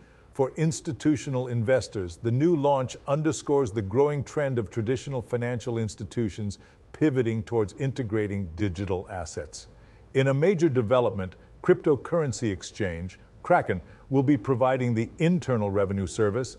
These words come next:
I R S, with the personal data of around forty-two thousand users. This follows a court order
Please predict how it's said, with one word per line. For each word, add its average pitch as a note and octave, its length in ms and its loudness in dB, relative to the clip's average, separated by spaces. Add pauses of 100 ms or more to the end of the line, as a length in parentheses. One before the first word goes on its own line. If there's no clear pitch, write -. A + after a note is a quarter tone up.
I G#2+ 220 0
R G2 180 0
S, F#2 240 -2 (320)
with B2+ 160 2
the B2+ 80 -2
personal C#3 560 -2
data G#2 460 0 (260)
of A2 140 0
around A#2 340 2
forty-two B2+ 540 0
thousand F#2+ 520 -2
users. E2+ 540 -4 (400)
This F3 180 4
follows C#3+ 380 2
a C3 60 0
court D#3 340 2
order D#2+ 320 0